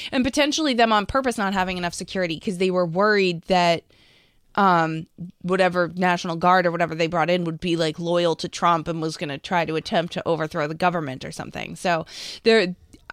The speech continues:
I'm really curious what happened. I mean, like,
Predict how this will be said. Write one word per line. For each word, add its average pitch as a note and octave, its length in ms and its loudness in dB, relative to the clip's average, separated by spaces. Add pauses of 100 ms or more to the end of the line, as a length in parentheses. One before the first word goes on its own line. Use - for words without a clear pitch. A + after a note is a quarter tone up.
I'm B3 340 4
really A3+ 260 6
curious F3+ 680 2
what F#3 160 2
happened. F3+ 380 2
I F#3+ 80 2
mean, G3 200 0
like, F3+ 200 -2